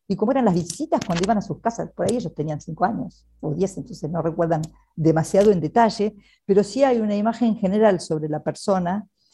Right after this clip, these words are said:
sobre el afecto, sobre las relaciones que se establecieron. Después cómo continuó,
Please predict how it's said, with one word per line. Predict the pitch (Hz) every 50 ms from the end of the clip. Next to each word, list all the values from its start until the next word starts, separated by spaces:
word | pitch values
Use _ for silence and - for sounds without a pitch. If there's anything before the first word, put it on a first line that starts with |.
| _ _ _
sobre | - - 196 175 165 170
el | 165
afecto, | 165 160 - - 220 202 208 - - 190
sobre | - - 165 160 165 165
las | 160 165 160 156
relaciones | 165 170 160 160 156 - - 220 226 233 226
que | 226 226
se | - - 190
establecieron. | 185 - 190 175 175 175 165 - - 247 254 240 240 247 277 311 277 _ _ _ _ _ _ _ _ _
Después | - 196 196 226 254 247
cómo | - 254 233 233 220
continuó, | 226 208 196 190 196 202 190 190 226 254 277 254 247 254 277 - -